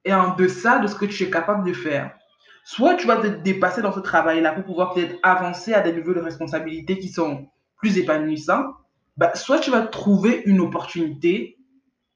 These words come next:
et utiliser ce travail-là comme un tremplin pour trouver un autre ou une autre activité qui va te permettre à toi de, de déployer ton plein potentiel. C'est parce que la plupart d'entre nous ne sommes pas conscients de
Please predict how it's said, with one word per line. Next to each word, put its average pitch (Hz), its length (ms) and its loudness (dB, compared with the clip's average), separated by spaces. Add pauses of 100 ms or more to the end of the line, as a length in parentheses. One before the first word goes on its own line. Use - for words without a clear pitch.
et 185 140 6
utiliser 190 380 0
ce 220 60 4
travail-là 190 440 6
comme 185 180 2
un 170 80 0
tremplin 165 640 0 (260)
pour 202 120 0
trouver 196 640 -2
un 180 200 2
autre - 520 -4 (180)
ou 202 140 0
une 190 80 2
autre 214 180 2
activité 165 800 -6 (240)
qui 202 100 -8
va 202 120 4
te - 180 -8
permettre 185 420 2
à 160 80 0
toi 180 360 -2
de, 170 140 -6 (380)
de 175 80 -2
déployer 175 380 0
ton 190 180 -4
plein 220 200 2
potentiel. 160 640 -6 (260)
C'est - 140 -10
parce 254 200 -2
que 349 80 -2
la 339 120 4
plupart 262 280 2
d'entre 202 280 2
nous 208 100 -2
ne 202 80 0
sommes 208 240 -4
pas - 260 -8
conscients 220 500 0
de 147 300 0